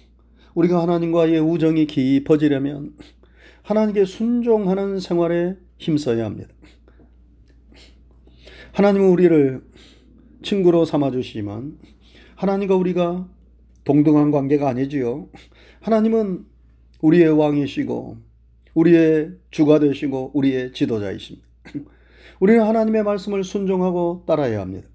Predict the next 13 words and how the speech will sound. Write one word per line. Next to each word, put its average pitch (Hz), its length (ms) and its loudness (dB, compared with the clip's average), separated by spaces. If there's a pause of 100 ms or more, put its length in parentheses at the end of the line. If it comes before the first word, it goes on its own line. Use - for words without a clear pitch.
(460)
그럴 247 440 0
때에 135 540 0 (600)
하나님과의 175 560 4
우정이, 147 680 2 (340)
관계가 135 520 0
깊어집니다. 98 560 -6 (760)
친구는 147 760 -6 (420)
서로 220 240 2
마음이 190 420 0
통해야 185 440 -2
하는 175 160 -2
거 165 100 0
아니겠어요? 147 600 -4